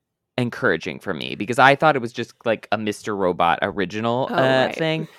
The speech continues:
Speaker 1: So
Speaker 2: Yeah.
Speaker 1: I'm gonna bump this up to a seventy.
Speaker 2: Okay. And you know what? Uh, it could be low because the George Clooney Netflix movie was also based on a book I really loved, and that was a disaster, and no one liked it. So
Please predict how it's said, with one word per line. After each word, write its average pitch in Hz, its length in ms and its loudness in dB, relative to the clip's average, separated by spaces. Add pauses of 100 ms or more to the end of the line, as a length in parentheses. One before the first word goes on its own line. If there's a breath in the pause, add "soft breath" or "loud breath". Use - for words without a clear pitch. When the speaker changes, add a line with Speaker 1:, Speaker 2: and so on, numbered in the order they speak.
(120 soft breath)
Speaker 1:
So - 140 0
Speaker 2:
Yeah. - 80 8
Speaker 1:
I'm 226 120 6
gonna 277 200 2
bump 160 280 2
this 135 220 -4
up 123 140 -2
to 110 100 -8
a 69 80 -6
seventy. - 500 -10 (120)
Speaker 2:
Okay. 202 400 -2 (440 soft breath)
And 269 200 6
you 285 80 4
know 302 160 4
what? 294 360 4 (280)
Uh, - 180 -10 (160)
it 254 200 4
could 311 200 4
be 285 140 4
low 196 280 4
because 208 640 -2
the 202 580 -2
George 233 300 0
Clooney 254 420 2
Netflix 185 440 -4
movie 180 360 -6
was 190 300 -8
also 202 260 -2
based 185 260 -8
on 190 100 -8
a - 60 -8
book - 200 -10
I - 60 -8
really 156 260 -4
loved, - 420 -6
and - 320 -8
that 190 340 -2
was 175 300 -12
a - 120 -10
disaster, - 640 -10
and - 180 -10
no 147 100 -8
one 147 140 -8
liked - 220 -12
it. - 220 -16
So 185 340 -2